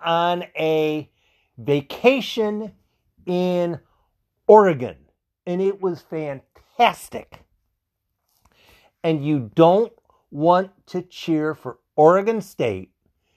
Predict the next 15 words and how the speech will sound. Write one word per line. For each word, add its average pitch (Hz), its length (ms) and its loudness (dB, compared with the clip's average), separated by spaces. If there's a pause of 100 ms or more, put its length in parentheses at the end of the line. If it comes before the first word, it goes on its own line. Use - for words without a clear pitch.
(240)
because 139 580 -4
you 139 140 -8
have 117 480 0
Luke 139 420 -4
Heimlich 226 460 0
hangover 127 880 2 (340)
and 131 140 -6
you 131 80 -4
refuse 185 560 -4
to 214 120 -12
cheer 196 240 -4
for 190 120 -10
the 175 80 -12
Beavers. 135 580 -12 (2500)
Cool. 359 420 -2